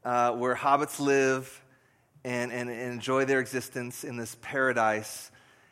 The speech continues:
And he's gotta go to the opposite of that, which is hell on Middle-earth in Mordor, right? And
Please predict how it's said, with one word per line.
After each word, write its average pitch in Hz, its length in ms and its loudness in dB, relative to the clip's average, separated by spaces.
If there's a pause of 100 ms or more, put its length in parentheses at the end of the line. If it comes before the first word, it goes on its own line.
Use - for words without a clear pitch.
(140)
And 127 160 -6
he's 147 200 -2
gotta 151 240 4
go 131 240 2
to 123 80 -2
the 127 100 -2
opposite 123 460 2
of 107 80 -4
that, 104 340 -4
which 113 240 -8
is 113 160 -6
hell 127 240 2
on 120 160 2
Middle-earth 113 640 -2 (460)
in 117 460 -6 (200)
Mordor, 113 560 -6 (260)
right? 113 360 -6 (1900)
And 135 280 -2